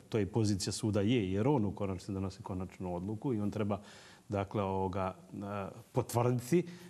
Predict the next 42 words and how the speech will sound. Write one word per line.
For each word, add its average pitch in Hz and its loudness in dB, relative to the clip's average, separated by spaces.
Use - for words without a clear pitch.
Prema 101 0
tome, 104 0
pr-, - -2
samo 113 0
izvanredni 107 2
povjerenik, 104 0
vladin 98 0
povjerenik 98 0
daje 98 2
samo 120 -2
prijedlog. 113 2
A 113 -2
nije 170 4
me 214 2
iznenadila 185 4
zbog 151 2
toga 175 2
što 143 0
i 135 2
kad 139 0
je 147 2
to 202 0
predloženo 175 2
prije 151 2
par 143 4
mjeseci, 117 2
to 120 4
je 117 4
bilo 123 4
još, 120 0
ako 120 -4
se 117 0
ne 120 2
varam, 123 0
koncem 110 0
prošle 104 -2
godine, 101 -4
kada 98 -4
je 92 -2
predloženo 95 -2
ove 90 -8
skupine, 160 -2